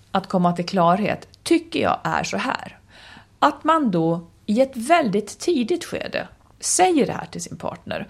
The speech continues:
Och då tänker man, "Oj, det blir för stort eller det, det blir otäckt." Men jag tänker så här, man skulle kun-, man kan göra det i form av frågor. Typ så här att, "När vi bråkade så där sist, ehm, då kände jag nästan att jag skulle vilja separera.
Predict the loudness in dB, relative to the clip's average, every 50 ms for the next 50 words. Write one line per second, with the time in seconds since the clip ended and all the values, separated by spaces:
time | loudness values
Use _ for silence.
0 | -12 -2 0 2 2 2 2 2 0 0 0 0 0 0 2 2 2 4 4 4
1 | 2 0 -2 -2 -4 -6 -6 -8 -10 -6 -2 0 0 0 0 0 -4 -4 -4 -2
2 | 0 4 4 6 4 4 2 -2 -2 0 0 2 0 0 -4 -6 -10 -14 -14 -8
3 | -4 -4 -2 -2 -2 -2 0 0 0 -2 -2 -2 -2 -2 -2 -4 -10 -20 -20 -20
4 | -12 -2 0 2 2 2 0 -2 0 -2 -2 -2 -2 -4 -2 -2 0 2 2 0
5 | 0 -2 -6 -16 -20 -20 -20 -20 _ _ -2 -2 0 -2 -2 -2 -2 0 2 0
6 | 0 2 0 0 4 6 6 6 6 4 2 2 0 0 0 0 0 0 0 0
7 | 0 -2 -2 -2 0 0 2 2 2 2 2 2 2 2 0 -4 -6 -4 -4 -4
8 | -2 -2 -2 0 0 0 0 -2 -4 -8 -18 -20 -20 -20 -20 -8 0 2 2 4
9 | 2 2 2 2 4 4 2 2 0 -2 -2 -2 -2 -2 -4 -4 -4 -4 -4 -4
10 | -4 -4 -4 -4 -6 -6 -8 -14 -20 -20 _ _ -6 -4 -4 -4 -4 -4 -4 -4
11 | -6 -6 -8 -12 -18 _ -20 -20 -20 _ _ _ _ _ _ _ _ _ _ _
12 | _ _ _ _ 0 2 2 2 2 2 2 2 0 0 0 0 0 0 -2 -4
13 | -6 -6 -6 -4 -4 -6 -8 -8 -8 -8 -6 -6 -6 -8 -8 -8 -8 -8 -10 -10
14 | -10 -8 -8 -6 -6 -6 -8 -8 -12